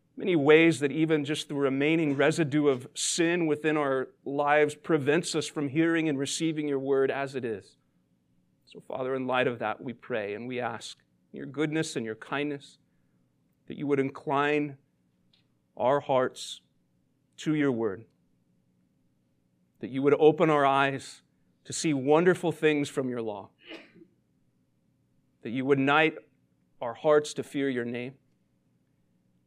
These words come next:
and Lord, that you would satisfy us with your presence here, we pray. Amen. Four short words, and it really sounds like an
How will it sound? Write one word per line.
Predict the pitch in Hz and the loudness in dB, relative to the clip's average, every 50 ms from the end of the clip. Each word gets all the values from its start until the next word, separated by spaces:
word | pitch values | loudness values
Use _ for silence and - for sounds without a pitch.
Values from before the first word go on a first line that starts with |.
| _ _ _ | _ _ _
and | 127 | -10
Lord, | 120 123 120 113 | -8 -6 -4 -4
that | 123 - | -4 -4
you | - 131 | -2 -2
would | 123 127 110 | -2 -2 -2
satisfy | - - - - 147 131 131 131 135 - - - 127 120 117 | -4 -4 -2 0 2 2 2 0 -2 -4 -6 -4 -2 -2 -2
us | 113 113 113 - | -2 -4 -6 -8
with | 113 110 | -10 -8
your | - 127 120 | -8 -10 -8
presence | - - 110 110 104 107 107 - | -6 -6 -6 -4 -6 -8 -12 -12
here, | - - 104 101 | -10 -8 -8 -8
we | 113 113 110 | -8 -8 -10
pray. | - - - 90 92 101 - _ _ _ _ _ _ - - _ _ _ | -10 -10 -12 -12 -12 -16 -20 _ _ _ _ _ _ -20 -20 _ _ _
Amen. | - 95 95 95 98 95 92 92 98 _ _ _ _ _ _ _ _ _ _ _ _ _ _ _ _ _ _ _ _ _ _ _ _ _ _ _ _ _ _ _ _ _ _ _ _ _ _ _ _ _ _ _ _ _ _ _ _ _ _ _ _ _ | -20 -20 -20 -18 -20 -20 -20 -20 -20 _ _ _ _ _ _ _ _ _ _ _ _ _ _ _ _ _ _ _ _ _ _ _ _ _ _ _ _ _ _ _ _ _ _ _ _ _ _ _ _ _ _ _ _ _ _ _ _ _ _ _ _ _
Four | - - - 175 175 175 180 185 190 202 208 | -8 0 4 8 8 8 8 6 4 2 0
short | - - - - 202 180 185 185 196 190 - - - - - _ _ _ | -2 0 2 6 8 8 8 8 8 4 0 -6 -14 -16 -20 _ _ _
words, | - 127 147 147 151 170 180 190 202 - - - - - - _ _ _ _ _ _ _ _ _ _ _ _ _ _ _ _ _ _ _ _ _ _ | -4 2 4 6 8 8 8 6 4 2 -2 -2 -4 -8 -16 _ _ _ _ _ _ _ _ _ _ _ _ _ _ _ _ _ _ _ _ _ _
and | - 123 | -16 -14
it | 131 - | -4 2
really | 165 170 165 | 4 6 6
sounds | 156 - - 165 147 160 175 170 151 | 6 6 6 6 8 8 8 10 10
like | 160 151 151 160 | 8 8 8 8
an | 143 | 4